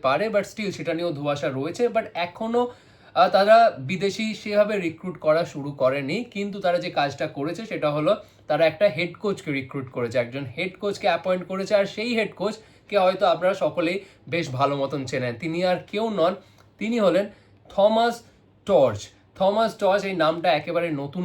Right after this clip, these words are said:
নয় ইন্ডিয়ান ফুটবলে। তিনি ইন্ডিয়ান ফুটবলের প্রথম আসেন মোহনবাগানের হেড কোচ কিবু ভিকুনার অ্যাসিস্ট্যান্ট কোচ হয়ে, আর তারপর যে তিনি ভারতীয় ফুটবলে আসেন, তিনি কিন্তু, আহ, বেশ রেপুটেশন পেয়েছেন ইয়ুথ ফুটবল নিয়ে তার কাজ করার জন্য। মোহনবাগানকে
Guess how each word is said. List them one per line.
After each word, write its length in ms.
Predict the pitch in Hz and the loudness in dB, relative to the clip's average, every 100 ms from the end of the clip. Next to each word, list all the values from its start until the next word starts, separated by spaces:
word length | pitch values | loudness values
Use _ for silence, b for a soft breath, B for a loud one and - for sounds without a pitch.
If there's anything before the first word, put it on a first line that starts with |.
| 175 | -2
নয় 120 | 175 | -2
ইন্ডিয়ান 240 | 160 165 170 | -2 -2 -4
ফুটবলে। 380 | 160 151 175 202 190 | -4 -4 -2 -2 -4
তিনি 120 | 196 - 190 | -8 -6 -4
ইন্ডিয়ান 300 | 220 240 233 | -2 -2 -4
ফুটবলের 340 | 226 196 233 220 | -6 -4 -4 -4
প্রথম 300 | 190 196 240 226 190 196 | -8 -4 -2 0 0 -2
আসেন 280 | 190 180 196 B B B B | 0 -2 -2 B B B B
মোহনবাগানের 720 | 156 202 247 240 226 233 226 | -2 2 2 4 2 2 0
হেড 140 | 196 190 - | 0 -2 -4
কোচ 140 | 202 202 b b b - | -6 -6 b b b -4
কিবু 220 | 233 262 | 0 0
ভিকুনার 440 | 240 196 185 175 208 - | 0 -2 0 2 2 0
অ্যাসিস্ট্যান্ট 640 | 156 165 220 208 - 185 170 | -2 -2 -4 -6 -4 -2 -2
কোচ 220 | 151 151 - | -2 -4 -4
হয়ে, 220 | - 143 127 | -2 0 2
আর 140 | 143 156 | 2 2
তারপর 300 | 165 165 214 208 | 2 2 0 -4
যে 60 | 202 196 | -4 -6
তিনি 140 | 196 | -6
ভারতীয় 380 | 202 156 156 175 147 | 0 0 0 -2 -8
ফুটবলে 340 | 156 170 165 135 | -4 0 2 0
আসেন, 180 | 139 196 202 | -2 -6 -6
তিনি 140 | 156 156 | -6 -6
কিন্তু, 200 | 165 185 190 B B B | -6 -8 -10 B B B
আহ, 260 | 151 165 147 117 | 6 6 6 0
বেশ 200 | 175 226 - - 123 | -2 -2 -6 -12 -8
রেপুটেশন 520 | 147 208 196 202 208 202 | -8 -6 -4 -4 -4 -4
পেয়েছেন 300 | 165 156 196 226 b b - | -4 -2 -4 -6 b b -12
ইয়ুথ 280 | 170 240 262 - | -4 -2 -2 -4
ফুটবল 340 | 214 175 196 185 | -8 0 2 2
নিয়ে 120 | 175 214 | 0 0
তার 200 | 185 180 156 | 0 0 0
কাজ 140 | 143 147 | 0 0
করার 220 | 139 135 123 | 0 0 0
জন্য। 240 | 135 123 101 - B B - | -4 -4 -6 -10 B B -4
মোহনবাগানকে 640 | 190 226 226 208 208 208 | 0 2 6 6 6 2